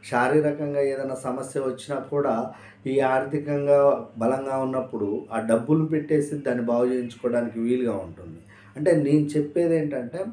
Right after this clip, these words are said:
ప్రధానంగా ఒక మనిషి జీవితంలో వచ్చేటువంటి సమస్యలు మూడు రకాలుగా ఉంటాయి. ఆర్థిక సమస్యలు, శారీరక సమస్యలు, మానసిక సమస్యలు. అయితే ఈ సమస్యలు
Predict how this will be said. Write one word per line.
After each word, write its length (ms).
ప్రధానంగా 1120
ఒక 140
మనిషి 540
జీవితంలో 580
వచ్చేటువంటి 600
సమస్యలు 800
మూడు 280
రకాలుగా 440
ఉంటాయి. 480
ఆర్థిక 420
సమస్యలు, 600
శారీరక 580
సమస్యలు, 480
మానసిక 560
సమస్యలు. 460
అయితే 280
ఈ 280
సమస్యలు 1080